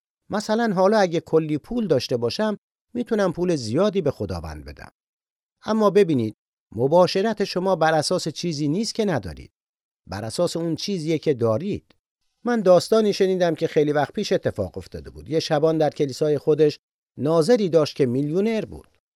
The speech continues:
شبان ناخودآگاه برای افراد ثروتمند تبعیض قائل می‌شد. او هیچ وقت در زندگی شخصیش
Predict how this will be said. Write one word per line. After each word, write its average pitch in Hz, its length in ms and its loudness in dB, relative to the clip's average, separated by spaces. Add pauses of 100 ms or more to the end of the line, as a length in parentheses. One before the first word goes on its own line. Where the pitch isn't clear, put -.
(200)
شبان 190 460 2
ناخودآگاه 202 760 2
برای 180 280 0
افراد 165 360 0
ثروتمند 139 680 -2 (240)
تبعیض 180 460 -6
قائل 92 360 -4
می‌شد. 76 420 -18 (100)
او 156 140 -6
هیچ 180 300 -8
وقت 165 200 0
در 147 160 0
زندگی 147 500 0
شخصیش 160 560 -4